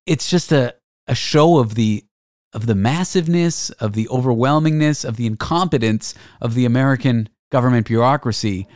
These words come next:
that people just sign off things, things go into motion, money gets wasted. They can't stop when they get evidence showing that it's not possible. Like, to me, that's what it speaks of, but you have a much more intimate knowledge of how it goes from, uh,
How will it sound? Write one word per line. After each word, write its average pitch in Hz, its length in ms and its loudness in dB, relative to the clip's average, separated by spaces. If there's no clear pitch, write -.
that - 240 -2
people 143 200 2
just 131 220 0
sign 131 240 4
off 123 220 4
things, 117 360 2
things 123 240 0
go 123 220 0
into 120 140 2
motion, 113 420 2
money 117 240 2
gets 117 220 -2
wasted. 117 440 -2
They 113 120 -2
can't 139 280 -4
stop 131 400 -2
when 131 120 -2
they 123 120 -2
get 113 200 -4
evidence 123 420 2
showing 117 340 2
that 110 100 0
it's 107 120 -6
not 117 220 -2
possible. 110 720 -2
Like, 135 160 -6
to 156 100 4
me, 202 140 4
that's 180 320 2
what 147 160 4
it 123 240 0
speaks 233 300 0
of, 131 80 2
but 143 140 0
you 180 280 -2
have 139 180 -2
a 139 40 4
much 143 180 0
more 123 120 0
intimate 117 460 0
knowledge 151 400 2
of 110 80 0
how 120 240 0
it 110 80 -4
goes 117 240 0
from, 113 260 0
uh, - 80 -8